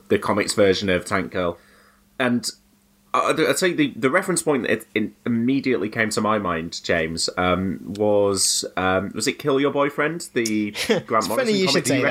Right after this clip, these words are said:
Speaker 1: recommended?
Speaker 2: <laughs> 'Cause me and
Speaker 1: Oh,
Speaker 2: Seb,
Speaker 1: really? Go on.
Speaker 2: me and Seb had a discussion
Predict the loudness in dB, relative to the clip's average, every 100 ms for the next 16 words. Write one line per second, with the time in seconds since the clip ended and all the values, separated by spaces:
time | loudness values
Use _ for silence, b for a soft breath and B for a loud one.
0 | 0 0 0 0 0 -2 -14 -6 -2 0
1 | 0 0 2 2 2 2 2 2 2 2
2 | 2 0 0 0 0 0 2 2 0 0
3 | -2 0 0